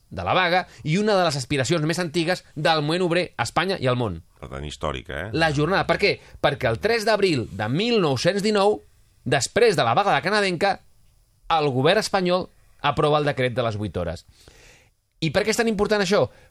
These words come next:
Speaker 1: Perquè el govern ha estat capaç de veure, de copsar la força del moviment obrer al carrer. I aquesta força que responia a l'organització en sindicats únics.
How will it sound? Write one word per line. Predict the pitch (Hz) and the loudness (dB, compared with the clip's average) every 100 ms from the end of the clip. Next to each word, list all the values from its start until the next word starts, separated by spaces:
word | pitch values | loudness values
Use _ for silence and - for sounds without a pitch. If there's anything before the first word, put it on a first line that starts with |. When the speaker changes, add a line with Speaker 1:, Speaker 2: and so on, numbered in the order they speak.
| - | -2
Speaker 1:
Perquè | 160 151 | -2 0
el | 143 | 0
govern | 127 190 226 - | 0 0 -2 -6
ha | - 175 | -6 -4
estat | 196 - | -4 -2
capaç | 170 170 135 | 0 0 0
de | 120 | 0
veure, | 190 165 170 | 2 2 0
de | 113 123 | 0 -4
copsar | - 113 - 170 - - | -2 -2 0 0 -2 -6
la | 123 123 | -2 -2
força | 107 208 214 - 95 - | 0 0 0 -2 -4 -6
del | - 135 196 175 | -10 -2 0 0
moviment | 147 185 190 | 0 0 0
obrer | 175 196 - _ | 0 -2 -6 _
al | 127 131 | -2 0
carrer. | - - 104 - - | 0 0 -2 -4 -10
I | 127 151 | -2 0
aquesta | 214 214 | 0 -2
força | 196 220 214 | -2 0 0
que | 220 | 0
responia | 196 190 214 190 101 - _ - _ - | 0 2 2 2 -2 -6 _ -20 _ -2
a | 131 | 0
l'organització | 127 123 117 110 107 147 | 2 2 -2 -4 -2 -2
en | |
sindicats | 147 135 127 123 104 | -2 0 -2 -2 -4
únics. | 87 - | -6 -10